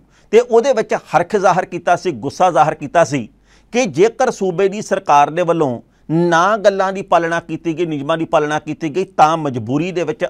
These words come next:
ਅਸੀਂ ਪੰਜਾਬ ਦੇ ਸੜਕੀ ਪ੍ਰੋਜੈਕਟ ਬੰਦ ਕਰ ਦੇਣੇ ਆ। ਉਹਨਾਂ ਨੇ ਇਹ ਗੱਲ ਕਹੀ ਸੀ ਕਿ ਠੇਕੇਦਾਰਾਂ ਦੇ ਉੱਤੇ ਤੇ ਇੰਜੀਨੀਅਰਾਂ ਦੇ ਉੱਤੇ ਹਮਲੇ ਹੋ ਰਹੇ ਆ, ਨਾਲ ਉਹਨਾਂ ਨੇ ਕੁਝ ਫੋਟੋਆਂ ਵੀ ਭੇਜੀਆਂ ਸੀ।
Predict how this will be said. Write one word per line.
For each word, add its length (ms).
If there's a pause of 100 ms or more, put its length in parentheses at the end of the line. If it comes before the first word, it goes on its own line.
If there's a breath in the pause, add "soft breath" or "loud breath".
ਅਸੀਂ 220
ਪੰਜਾਬ 500
ਦੇ 100
ਸੜਕੀ 400
ਪ੍ਰੋਜੈਕਟ 360
ਬੰਦ 200
ਕਰ 160
ਦੇਣੇ 300
ਆ। 20 (600 soft breath)
ਉਹਨਾਂ 180
ਨੇ 80
ਇਹ 40
ਗੱਲ 160
ਕਹੀ 200
ਸੀ 120
ਕਿ 140
ਠੇਕੇਦਾਰਾਂ 680
ਦੇ 80
ਉੱਤੇ 280
ਤੇ 120
ਇੰਜੀਨੀਅਰਾਂ 460
ਦੇ 80
ਉੱਤੇ 240
ਹਮਲੇ 260
ਹੋ 160
ਰਹੇ 180
ਆ, 140 (320 soft breath)
ਨਾਲ 300
ਉਹਨਾਂ 220
ਨੇ 100
ਕੁਝ 200
ਫੋਟੋਆਂ 380
ਵੀ 60
ਭੇਜੀਆਂ 340
ਸੀ। 140